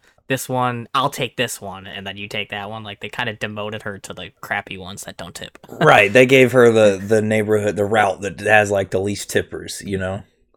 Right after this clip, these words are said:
Speaker 2: So she kinda got the shaft on her very first day.
Speaker 1: Yeah.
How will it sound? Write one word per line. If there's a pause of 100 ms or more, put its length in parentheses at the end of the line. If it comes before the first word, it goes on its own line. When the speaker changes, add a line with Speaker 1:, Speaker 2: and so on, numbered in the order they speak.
(340)
Speaker 2:
So
she
kinda
got
the
shaft
on
her
very
first
day. (500)
Speaker 1:
Yeah.